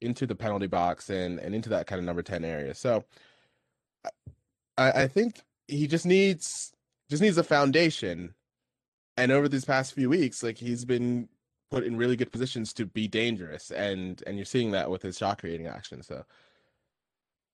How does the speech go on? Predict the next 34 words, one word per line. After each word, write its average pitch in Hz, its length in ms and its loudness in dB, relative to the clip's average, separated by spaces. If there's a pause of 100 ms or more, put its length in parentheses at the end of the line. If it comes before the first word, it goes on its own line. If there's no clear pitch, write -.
best 180 200 4
of 170 100 6
luck 139 200 4
to 117 140 -6
him. 82 140 -10 (220)
Like, 104 200 -2
hon-, 90 240 -4
honestly, 110 500 -2
y-, 131 80 -6
you 139 100 4
don't 180 140 10
wanna 143 180 6
see 131 180 -2
anyone 101 440 -4 (320)
be 95 340 -2
labeled, 90 300 -6
like, 82 140 -12
a 90 40 -18
flop 92 320 -4
or 95 40 -4
anything, 78 640 -10
right? 82 240 -12
So 90 440 -6 (1000)
I, - 280 -10
I 127 100 2
think, 160 300 0
I 139 40 4
think 147 200 0
we're 147 140 6
starting 117 400 4
to 113 100 -12
see 110 420 0
a 101 80 0
bit 101 260 -6